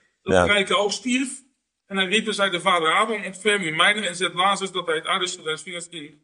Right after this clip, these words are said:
Speaker 1: het water dopen, waar
Speaker 2: Ja.
Speaker 1: de gaat is te volgen. En verkoelen mijn tong, want ik lijd smarten in deze vlam.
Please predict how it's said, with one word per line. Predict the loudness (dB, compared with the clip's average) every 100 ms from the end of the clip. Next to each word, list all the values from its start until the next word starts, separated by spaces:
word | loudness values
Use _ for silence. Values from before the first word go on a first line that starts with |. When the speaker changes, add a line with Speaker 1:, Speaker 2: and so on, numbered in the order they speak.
| _
Speaker 1:
het | -20 0
water | 2 2 6
dopen, | 4 4 2
waar | 4
Speaker 2:
Ja. | 6 6 6
Speaker 1:
de |
gaat | 4 -2
is | -4
te | -14 -4
volgen. | -2 -2 -6 -12 -16 _ _ _
En | -2
verkoelen | -2 0 2 4
mijn | 2 0
tong, | 2 4 4 -2 -6
want | -4
ik | 0
lijd | 2 2 0
smarten | 0 0 2 -2
in | -2
deze | 2 2 0
vlam. | -2 0 0 -6